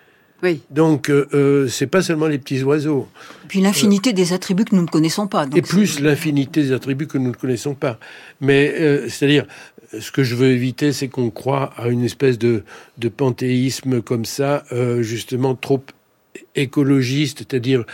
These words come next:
Speaker 2: où on verrait les, les champs, les vaches, et cetera, et, et les continents, hein, tout ce qu'on veut.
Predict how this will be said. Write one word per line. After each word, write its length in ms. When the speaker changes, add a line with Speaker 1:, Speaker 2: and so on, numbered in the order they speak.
Speaker 2:
où 140
on 60
verrait 380
les, 300
les 160
champs, 240
les 140
vaches, 300
et 100
cetera, 440
et, 560
et 40
les 120
continents, 640
hein, 60
tout 140
ce 80
qu'on 120
veut. 240